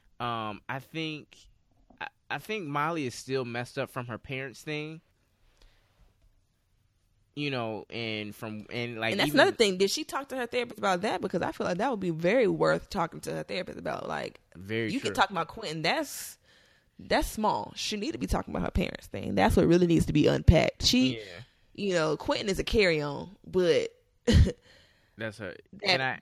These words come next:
Speaker 2: that parent situation, that's an overweight bag that needs to be unpacked
Speaker 1: Yeah, 'cause
Speaker 2: with
Speaker 1: I,
Speaker 2: it.
Speaker 1: I, I think she's still making some decisions off of the still being kinda knocked off her square about that.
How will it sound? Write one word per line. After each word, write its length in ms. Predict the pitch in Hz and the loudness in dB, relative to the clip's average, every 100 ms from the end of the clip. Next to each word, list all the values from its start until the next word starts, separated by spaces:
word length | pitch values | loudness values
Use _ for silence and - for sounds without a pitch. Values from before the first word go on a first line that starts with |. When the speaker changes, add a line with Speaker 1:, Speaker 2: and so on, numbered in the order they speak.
| - | 0
Speaker 2:
that 200 | 196 - | 0 -2
parent 280 | 262 269 269 | -10 -8 -6
situation, 400 | 269 254 247 214 | -4 0 2 2
that's 160 | 208 | 0
an 80 | 202 - | 0 2
overweight 480 | 180 170 160 - | 2 4 4 2
bag 280 | 143 131 117 | -2 -4 -2
that 120 | 147 | -2
needs 260 | 160 151 - | -2 -6 -8
to 100 | - | -6
be 180 | 139 131 | -2 0
unpacked 880 | 180 165 175 - 175 85 - - - - _ - | 2 2 2 0 2 0 -2 -10 -10 -14 _ -12
Speaker 1:
Yeah, 320 | 110 104 85 | -6 -6 -6
'cause 200 | - 139 | -2 0
Speaker 2:
with 20 | |
Speaker 1:
I, 60 | 139 | 0
Speaker 2:
it. 280 | 135 139 - | 0 -2 0
Speaker 1:
I, 60 | 139 | -2
I 20 | |
think 260 | - 175 156 | -4 -8 -6
she's 240 | 160 156 | -10 -10
still 260 | - 139 135 | -8 -6 -4
making 340 | 131 123 117 | -6 -6 -10
some 180 | 120 107 | -10 -12
decisions 640 | 104 131 123 113 107 101 _ _ _ _ | -8 -6 -4 -6 -10 -12 _ _ _ _
off 260 | 113 120 123 | -4 -4 -6
of 180 | 113 104 | -10 -10
the 80 | 107 | -12
still 420 | - 127 117 110 | -10 -6 -6 -6
being 260 | 117 110 | -8 -10
kinda 240 | 104 110 95 | -10 -12 -10
knocked 320 | 98 104 - | -8 -8 -8
off 180 | 104 98 | -10 -8
her 120 | 104 | -14
square 440 | 92 - 113 113 104 | -14 -14 -8 -4 -4
about 380 | 101 92 90 - | -6 -6 -6 -8
that. 420 | 95 101 90 - | -8 -4 -4 -6